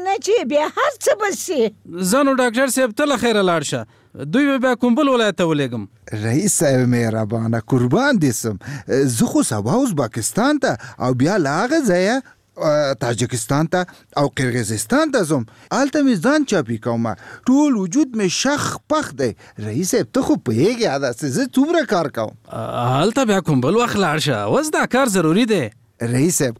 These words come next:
Speaker 3: قربان دې سم. ټکټونه مې اخیستي دي او په هوټلونو کې مې کوټې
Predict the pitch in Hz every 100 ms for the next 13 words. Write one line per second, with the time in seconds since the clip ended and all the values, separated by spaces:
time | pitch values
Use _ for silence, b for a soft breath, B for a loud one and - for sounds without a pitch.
0 | 117 110 170 - 135 113 113 104 B 160
1 | 131 135 123 123 113 131 - 254 311 294
2 | 254 202 170 - 139 113 113 104 B 151
3 | B 143 147 147 151 143 170 285 339 247
4 | 185 175 226 - - 127 262 311